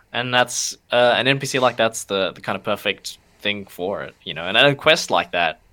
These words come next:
and reacting that way to the quest is a good way to, to demonstrate that as well.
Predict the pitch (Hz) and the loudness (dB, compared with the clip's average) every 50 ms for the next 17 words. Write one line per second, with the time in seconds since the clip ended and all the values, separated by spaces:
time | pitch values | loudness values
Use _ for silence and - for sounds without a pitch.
0 | _ _ - 90 90 90 87 90 104 107 107 110 113 - - 110 104 95 71 80 | _ _ -16 -14 -14 -14 -12 -8 0 4 4 4 4 2 -4 -4 -2 -2 -2 -2
1 | 92 98 95 87 82 - - 73 78 - - 90 80 82 85 90 71 76 82 85 | -4 -6 -6 -8 -12 -12 -10 -10 -10 -10 -14 -16 -16 -14 -14 -14 -10 -8 -8 -8
2 | 85 85 87 - - _ _ - - _ _ - - - 87 - 87 87 90 90 | -8 -10 -12 -14 -18 _ _ -20 -20 _ _ -20 -20 -18 -8 -6 -6 -6 -6 -8
3 | 87 - - 92 82 80 - 90 78 80 76 82 82 90 90 80 - | -10 -8 -8 -6 -8 -8 -8 -10 -10 -10 -10 -10 -10 -10 -10 -12 -18